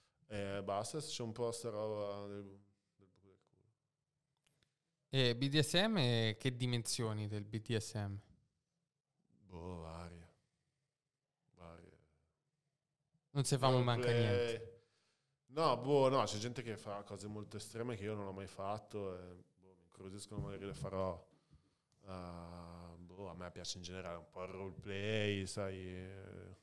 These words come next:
Speaker 1: dominazione, sottomissione, queste cose qua.
Speaker 2: E da che parte stai?
Speaker 1: Ma entrambe.
Speaker 2: Switch?
Speaker 1: Sì, sì, dipende dalla
Speaker 2: Ok.
Speaker 1: persona.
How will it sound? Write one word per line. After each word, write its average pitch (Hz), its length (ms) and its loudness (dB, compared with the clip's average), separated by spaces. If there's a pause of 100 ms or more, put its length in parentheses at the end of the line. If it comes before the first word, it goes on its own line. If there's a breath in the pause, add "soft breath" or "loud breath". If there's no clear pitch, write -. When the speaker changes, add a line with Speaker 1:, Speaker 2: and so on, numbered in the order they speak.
(160)
Speaker 1:
dominazione, 95 680 -12
sottomissione, 98 840 -20
queste 98 260 -12
cose 92 220 -10
qua. 90 260 -12
Speaker 2:
E 139 60 0
da 127 120 6
che 123 120 0
parte 127 320 -2
stai? 107 360 -6 (400 soft breath)
Speaker 1:
Ma 147 160 8
entrambe. 107 840 4
Speaker 2:
Switch? - 420 -4 (560)
Speaker 1:
Sì, - 300 -8
sì, 87 180 -14 (160)
dipende 95 320 -6
dalla 92 120 -4
Speaker 2:
Ok. 92 60 -8
Speaker 1:
persona. 92 460 -12